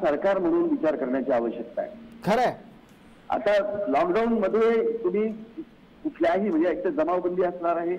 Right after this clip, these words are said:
Speaker 1: आणि जमावबंदीमुळे पाच पेक्षा अधिक बाकीच्या सगळ्याच गोष्टींवरती तुम्ही बंद केलेल्या आहेत, पण ज्या जीवनावश्यक वस्तू आहेत त्या जीवनावश्यक वस्तू आता मला असं एकतीस मार्च, खरं म्हणजे सगळ्यांची परिस्थिती असं घरात इतकी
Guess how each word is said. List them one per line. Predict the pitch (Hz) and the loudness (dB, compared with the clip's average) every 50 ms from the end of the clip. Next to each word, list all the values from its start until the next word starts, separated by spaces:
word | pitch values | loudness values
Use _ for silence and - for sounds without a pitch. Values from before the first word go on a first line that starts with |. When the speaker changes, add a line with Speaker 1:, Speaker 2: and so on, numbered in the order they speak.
| - - | -6 -6
Speaker 1:
आणि | - 294 320 | -4 -4 -2
जमावबंदीमुळे | 294 147 151 175 180 170 165 339 359 349 339 349 | -2 -2 -2 -2 -2 -2 -2 -2 -2 -2 -2 -4
पाच | - - - - - | -4 -4 -4 -4 -4
पेक्षा | - - 320 - 349 302 | -6 -10 -12 -6 -6 -6
अधिक | 302 311 - 349 - - - - - - - - - | -2 -2 -4 -4 -4 -16 -20 -20 -20 -20 -16 -6 -4
बाकीच्या | - - - 330 311 285 | -4 -4 -2 -4 -4 -6
सगळ्याच | 285 - - - - - 160 180 | -8 -8 -14 -14 -6 -4 -2 -2
गोष्टींवरती | 175 165 165 - - 170 165 165 160 156 156 156 - 170 | -2 -4 -6 -4 -4 -4 -2 -2 -4 -6 -8 -6 -6 -4
तुम्ही | - 160 170 175 | -2 -2 -2 -2
बंद | 170 - 151 160 165 | -2 -4 -6 -2 -2
केलेल्या | 170 - 165 160 160 165 160 | -4 -2 -2 -2 0 0 0
आहेत, | 156 156 160 - - - - - - _ - - - - - - _ - - - - - - - | -2 -4 -6 -10 -12 -20 -20 -20 -20 _ -20 -20 -20 -20 -20 -20 _ -20 -20 -20 -20 -20 -8 -4
पण | - 190 208 | -2 -2 -2
ज्या | - - 247 - 160 170 - | -2 -6 -6 -2 -2 0 -2
जीवनावश्यक | - - 269 - - 175 202 220 214 226 220 - 254 - 196 | -2 -2 -2 -2 0 0 0 2 2 0 0 -2 -4 -4 -2
वस्तू | 196 196 - - 208 180 | -4 -4 -2 -2 0 0
आहेत | 151 135 117 101 101 - - - - - - _ - - - - - - - - - - - - - - - - | 0 0 -2 -8 -12 -14 -16 -20 -20 -20 -20 _ -20 -20 -20 -20 -20 -20 -20 -20 -20 -20 -20 -20 -20 -20 -8 -2
त्या | 170 175 - | -2 -2 -2
जीवनावश्यक | - - - 311 320 180 214 220 220 220 247 226 240 240 - 190 | -2 -6 -2 0 0 2 2 0 0 0 -2 -2 -4 -4 -2 -2
वस्तू | 196 190 - - 214 185 160 160 - - - - - | -4 -2 -2 -2 0 2 2 2 0 -2 -6 -8 -8
आता | - 143 190 | -6 -4 -4
मला | 185 180 202 | -2 -2 -4
असं | 202 208 | -2 -2
एकतीस | 185 170 - - - 220 208 - | -2 -2 -4 -6 -12 -12 -8 -4
मार्च, | 160 135 117 - - - - | -2 -2 -2 -4 -8 -8 -6
खरं | 147 175 | -6 -4
म्हणजे | 180 180 180 202 208 | -4 -2 -2 -2 -2
सगळ्यांची | 196 - 160 143 151 170 180 180 180 196 | -2 -2 -4 -4 -2 -2 -4 -4 -6 -6
परिस्थिती | - 170 160 170 170 - 170 - 180 | -6 -4 -4 -4 -4 -6 -6 -4 -4
असं | 160 156 160 190 196 185 - - | -4 -4 -4 -4 -6 -6 -2 -2
घरात | 147 156 170 185 190 - - - - 311 | 0 0 0 0 -2 -6 -12 -18 -12 -12
इतकी | 285 - - - 349 359 359 - - - | -12 -10 -4 -2 -2 -2 -2 -6 -14 -20